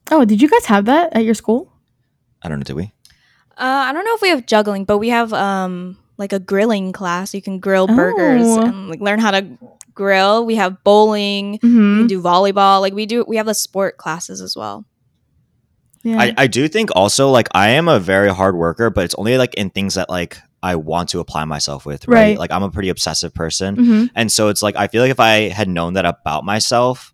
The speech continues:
Speaker 1: Mm-hmm.
Speaker 2: I would have been able to apply that better and take in more interesting classes, you know?
Speaker 1: Yeah.
Speaker 2: Yeah.
Speaker 1: Yeah, I'm
Speaker 2: What
Speaker 1: the
Speaker 2: about
Speaker 1: same
Speaker 2: you?
Speaker 1: way.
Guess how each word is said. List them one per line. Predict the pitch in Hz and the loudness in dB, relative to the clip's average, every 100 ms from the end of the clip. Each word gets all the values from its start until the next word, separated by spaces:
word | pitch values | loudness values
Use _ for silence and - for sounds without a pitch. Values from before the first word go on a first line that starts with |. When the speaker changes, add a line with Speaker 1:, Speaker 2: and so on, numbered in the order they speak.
| - | -2
Speaker 1:
Mm-hmm. | 220 202 | 0 2
Speaker 2:
I | 92 | 2
would | 92 95 | 0 -2
have | 90 | -4
been | 90 | -4
able | 90 87 | -6 -4
to | 95 | -4
apply | 82 - 80 82 | -4 -4 -4 -2
that | 78 - | -4 -6
better | 76 76 | -8 -6
and | 85 | -8
take | - 85 82 | -8 -8 -8
in | 82 | -8
more | 67 | -10
interesting | 73 - 76 | -12 -12 -14
classes, | - 69 - - - | -12 -12 -10 -8 0
you | 226 | 2
know? | |
Speaker 1:
Yeah. | 220 214 208 - _ _ _ _ _ _ _ _ _ | 2 2 -2 -6 _ _ _ _ _ _ _ _ _
Speaker 2:
Yeah. | 76 78 | -10 -2
Speaker 1:
Yeah, | 208 | 2
I'm | 214 | 2
Speaker 2:
What | 320 | 4
Speaker 1:
the | |
Speaker 2:
about | 226 | 2
Speaker 1:
same | 233 | 4
Speaker 2:
you? | 208 | 2
Speaker 1:
way. | 208 208 | 2 -2